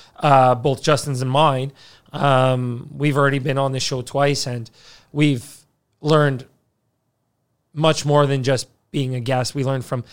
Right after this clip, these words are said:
uh, different G Cs, different plumbers, electricians, you name it. Like, and just seeing how everyone comes together collectively is great. Um, the podcast shows so much. Unfortunately, you know, there's always some sort of a stigma. There's always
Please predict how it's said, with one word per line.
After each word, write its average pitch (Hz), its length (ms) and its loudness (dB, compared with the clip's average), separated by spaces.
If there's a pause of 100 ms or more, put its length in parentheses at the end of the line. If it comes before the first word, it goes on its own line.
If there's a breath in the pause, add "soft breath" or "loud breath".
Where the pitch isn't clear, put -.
(320 loud breath)
uh, 123 480 -6 (920)
different 175 340 0
G 127 140 -6
Cs, 127 340 -8 (300 soft breath)
different 180 340 0
plumbers, 127 380 -6
electricians, 139 880 -4 (480)
you 156 220 0
name 151 240 2
it. 139 80 2
Like, 135 200 2
and 147 140 -2
just 160 300 -2
seeing 160 340 -4
how 139 380 0 (280 soft breath)
everyone 143 300 0
comes 139 360 -6
together 127 340 -2
collectively 151 720 -6
is 113 120 -6
great. 135 480 -2 (420 loud breath)
Um, 131 640 2
the 131 100 -2
podcast 170 500 0
shows 135 440 -2
so 147 200 0
much. 131 340 -4 (280 soft breath)
Unfortunately, 170 760 -4
you 196 60 -6
know, 151 140 -2
there's 143 180 -4
always 147 180 0
some 147 140 -4
sort 135 180 -6
of 120 80 -6
a 123 60 -4
stigma. 139 560 0
There's 127 140 -6
always 123 260 -8